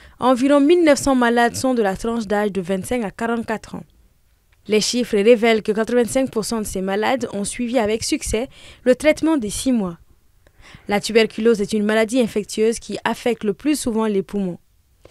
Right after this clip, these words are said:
Elle est causée par un type de bactérie qui se transmet d'une personne à une autre par la toux, l'éternuement ou à travers la salive. Pour l'année deux mille vingt-quatre,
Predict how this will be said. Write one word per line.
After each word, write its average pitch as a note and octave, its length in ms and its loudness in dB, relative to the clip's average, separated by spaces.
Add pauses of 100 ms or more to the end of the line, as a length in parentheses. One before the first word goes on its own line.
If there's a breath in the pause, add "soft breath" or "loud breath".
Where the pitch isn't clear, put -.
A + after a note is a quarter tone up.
(240 soft breath)
Elle G#3 120 0
est G#3 80 2
causée A#3+ 300 0
par G#3 180 -2
un G3 80 -2
type D#4 220 -6
de A#3 100 0
bactérie G#3+ 520 -2
qui - 80 -14
se - 100 -6
transmet G#3+ 480 -4
d'une F#3+ 180 -4
personne A3 360 -4
à G3 80 0
une F#3+ 200 -4
autre - 220 -4
par B3+ 160 0
la F#3+ 220 -4
toux, - 340 -8 (380 soft breath)
l'éternuement B3+ 760 4
ou D#4 120 6
à A#3+ 80 6
travers A#3 360 -2
la G#3+ 120 -4
salive. F#3 420 -6 (840)
Pour A#3 100 4
l'année A3+ 260 6
deux A#3+ 120 2
mille A3+ 160 2
vingt-quatre, G3+ 500 -2